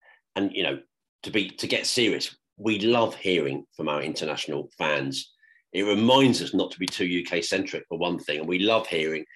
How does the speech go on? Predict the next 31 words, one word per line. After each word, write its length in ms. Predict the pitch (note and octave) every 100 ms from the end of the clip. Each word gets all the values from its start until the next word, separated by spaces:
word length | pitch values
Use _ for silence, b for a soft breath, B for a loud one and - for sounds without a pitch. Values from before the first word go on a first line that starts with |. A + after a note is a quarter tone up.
| B B B -
if 140 | -
you're 220 | A2 G#2+
in 80 | G2+
some 300 | F#2+ - G2+
of 100 | F2+
the 60 | -
places 400 | G#2 G#2 - F2
we 60 |
wouldn't 320 | F2+ F#2+ F2 -
think 260 | G#2+ G#2+
about 240 | G#2+ G#2 G#2+
necessarily. 800 | G#2 G2+ - G#2 G#2 G#2 G2+ b b b
You 100 | -
know, 100 | A2+
whatever 360 | G#2+ B2+ E3 D3
you 280 | C#3 B2+ G#2+
are, 260 | E2 C#2 -
if 120 | -
you're 300 | A2+ G#2 - - -
listening 300 | A#2+ A#2+ A#2
to 100 | A2+
us 100 | -
from 120 | G2+
away 400 | F#2+ F#2 B2+ D3+
from 200 | C#3+ C3+
the 80 | B2
U 200 | A#2 A2+
K 240 | - F2+
where 160 | D#2 D#2
we 220 | D#2+ D2+
are, 240 | C#2 C#2